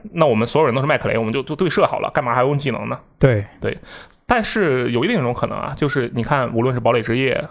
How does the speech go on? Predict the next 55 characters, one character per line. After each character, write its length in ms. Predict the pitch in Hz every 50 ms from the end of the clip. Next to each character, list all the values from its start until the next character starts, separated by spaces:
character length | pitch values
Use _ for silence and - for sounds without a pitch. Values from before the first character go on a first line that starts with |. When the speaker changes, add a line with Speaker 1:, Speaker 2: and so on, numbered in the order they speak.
| - _ _
Speaker 1:
还 140 | - 113 110
是 280 | - 123 117 113 117 -
A 80 | - 123
派 140 | - 131
英 140 | 117 123 135 127
雄， 220 | 120 107 107 120 - - - - - - -
他 100 | - 151
们 220 | 156 156 151 123 117
也 100 | - -
都 220 | - 143 165 190
是 240 | - - 151 120 -
T 180 | - - -
D 80 | 143 160
K 140 | 160 180 139
比 80 | -
较 180 | - 110 113 135 - - _ _
长 260 | - - - 110 104 135
的 60 | 156
一 80 | 131
个 80 | 110 110
游 160 | 110 - -
戏， 180 | - - - - - - - - - -
但 100 | 156 151
是 80 | 156 156
为 140 | 156 190 180
了 100 | 147 151
预 140 | 170 180
告 160 | 160 - 165 156
的 80 | 117
观 300 | 110 - - 190 285 415
感， 100 | 370 - - - - - _ _ _ _ _ _ _ _ _ -
他 100 | - 135
们 100 | 135 131
会 320 | - - 143 120 - - - _ _ _ _ _ _ _ _ _ _ _ -
压 180 | - 160 151 165
缩 180 | - - 196 196
这 60 | 180
个 80 | 127
时 160 | - - 117 107
间。 180 | 135 160 196 - - - _ -
Speaker 2:
啊。 540 | - 139 151 160 160 160 151 143 135 127 120
Speaker 1:
对， 280 | 113 107 107 110 113 120 - - - - - - -
所 160 | - - 226
以 200 | 196 143 120 120
这 180 | - - 240
一 100 | 226 180
点 220 | 143 131 110 104 107
其 180 | - - 180
实 80 | 202 208
是 120 | 226 208
存 260 | 165 - - 120 143 160
疑 180 | 135 110 110
的。 180 | 117 117 - - - - - - - - - - - - -
嗯， 380 | - 247 226 214 208 202 196 196 196
但 200 | - 277 262 226